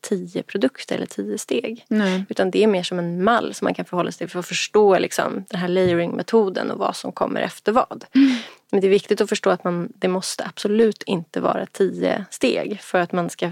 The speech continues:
Speaker 1: liksom få ut optimalt, eh, resultat. För
Speaker 2: Mm.
Speaker 1: vissa kanske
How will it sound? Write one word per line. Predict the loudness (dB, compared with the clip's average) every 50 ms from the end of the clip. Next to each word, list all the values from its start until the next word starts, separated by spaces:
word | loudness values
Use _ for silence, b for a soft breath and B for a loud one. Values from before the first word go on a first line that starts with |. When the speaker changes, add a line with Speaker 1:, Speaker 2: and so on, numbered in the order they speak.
| -6 -8
Speaker 1:
liksom | -6 -6 -6 -4 -4 -6 -6 -6 -8 -6
få | -2 0 0
ut | 0 0 -2 -6
optimalt, | -8 -4 0 0 2 2 2 2 0 -2 -4 _ _ -6 -4
eh, | -2 -2 -2 -2 -4 -6 -6
resultat. | -8 -8 -10 -6 0 0 0 0 -2 -6 -12 -4
För | 0 2
Speaker 2:
Mm. | 2 4 2
Speaker 1:
vissa | 2 0 0 0 0
kanske | 2 2 0 0 2 2 2 2 2 0